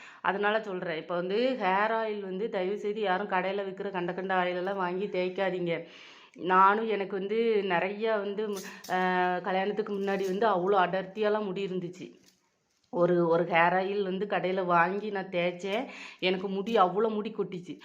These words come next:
அப்-, நம்ம வந்து ஒரிஜினலா நம்மளுக்கு வந்து இருக்கிற முடி வந்து நம்ம ஒரு, ஒரு ஆயில் விட்டு இன்னொரு ஆயில் மாத்தி தேய்க்கும் போது கண்டிப்பா முடி கொட்டும். அதனால கண்ட கண்ட எண்ணெயெல்லாம் தயவு செய்து வாங்கி தேய்க்காதீங்க. ம், நல்லா வந்-, எண்ணெய் ப-, இயற்கையாவே நல்ல வெந்தயத்தை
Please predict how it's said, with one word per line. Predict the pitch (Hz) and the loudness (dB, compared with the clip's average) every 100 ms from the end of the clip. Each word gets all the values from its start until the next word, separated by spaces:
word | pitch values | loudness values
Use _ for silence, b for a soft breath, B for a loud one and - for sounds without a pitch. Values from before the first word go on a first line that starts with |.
| B B | B B
அப்-, | 170 180 175 - | 2 2 0 -12
நம்ம | - 190 190 196 | -10 -4 -2 0
வந்து | 196 196 202 254 240 185 | 0 0 0 2 4 4
ஒரிஜினலா | 190 185 226 226 233 220 | 2 0 2 4 4 4
நம்மளுக்கு | 208 196 196 202 | -2 -4 -4 -4
வந்து | 214 180 | -4 -2
இருக்கிற | 190 190 202 | -2 -2 -2
முடி | 190 180 208 | -2 -2 0
வந்து | 202 185 214 | 0 0 0
நம்ம | 214 196 | 0 -2
ஒரு, | 196 180 180 165 | 0 0 0 0
ஒரு | 170 180 190 | 0 0 4
ஆயில் | 175 185 196 | 6 6 4
விட்டு | 208 202 226 | -2 -4 -4
இன்னொரு | 196 190 | -2 0
ஆயில் | 185 190 208 196 | 0 0 -2 -2
மாத்தி | 180 190 214 | -2 -4 -4
தேய்க்கும் | 196 185 185 | -4 -2 -2
போது | 185 220 | -2 0
கண்டிப்பா | 180 180 202 233 | 0 -2 -2 -2
முடி | 208 190 190 | -2 -4 -2
கொட்டும். | 185 175 202 175 B B B B | -4 -2 -4 -4 B B B B
அதனால | 175 190 196 202 214 | -2 0 0 0 2
கண்ட | 180 185 214 | 0 0 -2
கண்ட | 226 220 | -2 -4
எண்ணெயெல்லாம் | 190 185 202 202 214 | -2 -2 -2 -2 -2
தயவு | 208 185 190 | 0 -2 0
செய்து | 202 202 | 0 0
வாங்கி | 202 185 196 | 0 0 -2
தேய்க்காதீங்க. | 190 185 185 190 185 180 175 220 277 B B B - | -2 -2 0 -2 -2 -2 -2 -2 -6 B B B -8
ம், | 190 185 185 175 165 - | -4 0 2 0 -2 -4
நல்லா | - 185 202 240 262 240 226 247 226 | 2 4 4 4 4 6 6 4 0
வந்-, | 208 185 | -6 -8
எண்ணெய் | 180 185 214 247 | -8 -6 -4 -6
ப-, | 240 165 | -4 -4
இயற்கையாவே | 190 190 185 233 254 254 240 220 208 180 | -4 -6 0 0 0 2 4 6 4 2
நல்ல | 180 185 208 | 2 2 2
வெந்தயத்தை | 208 196 202 208 208 | 2 0 0 0 0